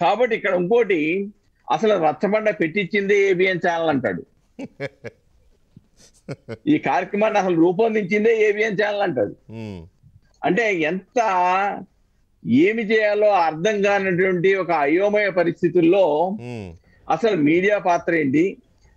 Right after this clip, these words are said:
Speaker 1: అసలు రచ్చబండ ఎవరు నిర్ణయించారు, ఎలా పెడతారు, వాళ్ళు పిలిస్తే మీడియా వెళ్తుంది, వాళ్ళు చెప్పిన దాన్ని ప్రచారం చేస్తుంది, అది ప్రజలకు ఉపయోగంతో ఉపయోగపడుతుందంటే మరి అంత కొంత సమయం కేటాయించి రిలీజ్ చేస్తుంది.
Speaker 2: హ్మ్.
Speaker 1: అలాంటి విషయాలు కూడా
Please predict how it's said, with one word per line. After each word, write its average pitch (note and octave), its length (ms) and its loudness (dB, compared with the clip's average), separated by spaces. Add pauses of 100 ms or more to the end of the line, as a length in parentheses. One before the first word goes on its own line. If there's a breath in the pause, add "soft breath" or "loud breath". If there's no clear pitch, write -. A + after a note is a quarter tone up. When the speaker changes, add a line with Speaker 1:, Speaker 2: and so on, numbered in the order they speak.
Speaker 1:
అసలు E3 300 0
రచ్చబండ F#3 440 0
ఎవరు D3 220 0
నిర్ణయించారు, F3 760 0
ఎలా D3+ 320 0
పెడతారు, D#3 640 -2 (640)
వాళ్ళు C#3 200 0
పిలిస్తే F#3 460 0
మీడియా G#3 280 0
వెళ్తుంది, C#3+ 600 0 (520)
వాళ్ళు F3 200 2
చెప్పిన G#3 260 -2
దాన్ని A3 200 0
ప్రచారం F#3+ 480 0
చేస్తుంది, D3 540 0 (280)
అది F#3 160 2
ప్రజలకు G3 380 0
ఉపయోగంతో F#3+ 520 0
ఉపయోగపడుతుందంటే F#3 1000 0
మరి G3 240 0
అంత F#3 200 -4
కొంత F3 300 -2
సమయం F#3 320 -2
కేటాయించి F3 560 0
రిలీజ్ F3+ 320 0
చేస్తుంది. A2+ 460 -4 (100)
Speaker 2:
హ్మ్. A2 300 -12 (640)
Speaker 1:
అలాంటి G#3 460 2
విషయాలు F#3+ 520 2
కూడా F3+ 300 2